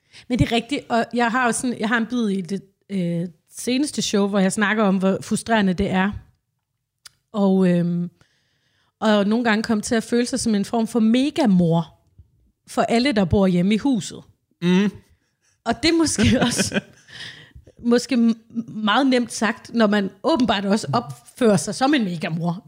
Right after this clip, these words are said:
Speaker 1: hele tiden.
Speaker 2: Ja.
Speaker 1: Det er meget moragtigt, ikke?
Speaker 2: <laughs> Det er super
Speaker 1: At have
Speaker 2: moragtigt
Speaker 1: legeaftaler til alle dem, der
Speaker 2: at
Speaker 1: bor
Speaker 2: finde
Speaker 1: derhjemme.
Speaker 2: legeaftaler til din kæreste. <laughs>
Speaker 1: Men det er jo fordi, jeg mener, han har så meget potentiale derinde. Helt uudnyttet potentiale.
Speaker 2: Ja.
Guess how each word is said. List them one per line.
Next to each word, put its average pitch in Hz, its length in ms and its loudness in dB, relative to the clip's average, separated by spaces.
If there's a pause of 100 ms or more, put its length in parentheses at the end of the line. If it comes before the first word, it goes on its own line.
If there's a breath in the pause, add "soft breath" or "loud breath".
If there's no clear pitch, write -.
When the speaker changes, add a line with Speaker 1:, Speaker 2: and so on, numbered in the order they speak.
(140)
Speaker 1:
hele 320 240 0
tiden. 180 280 -6 (260)
Speaker 2:
Ja. 151 200 4
Speaker 1:
Det 233 100 2
er 240 80 2
meget 269 220 4 (100)
moragtigt, 208 540 0
ikke? 277 280 0
Speaker 2:
<laughs> - 120 -20
Det 185 80 2
er 175 40 2
super 240 400 0
Speaker 1:
At - 80 2
have - 140 4
Speaker 2:
moragtigt 165 300 4
Speaker 1:
legeaftaler 196 480 2
til 226 200 -6
alle 233 200 2
dem, 190 140 2
der 180 100 2
Speaker 2:
at 151 60 4
Speaker 1:
bor 202 120 4
Speaker 2:
finde 180 120 4
Speaker 1:
derhjemme. 143 280 4
Speaker 2:
legeaftaler 139 680 2
til 135 360 2
din 131 160 0
kæreste. 131 400 -2 (680 loud breath)
<laughs> - 560 -8
Speaker 1:
Men 262 160 0
det - 20 -6
er 320 120 4
jo 294 60 4
fordi, 277 280 -4
jeg 349 100 0
mener, 294 240 -2
han 247 100 2
har 302 140 2
så 311 120 -8
meget 311 340 -2 (1120 soft breath)
potentiale 302 760 0
derinde. 214 420 2 (380)
Helt 330 200 0
uudnyttet 233 640 2
potentiale. 233 640 0 (320)
Speaker 2:
Ja. 151 140 0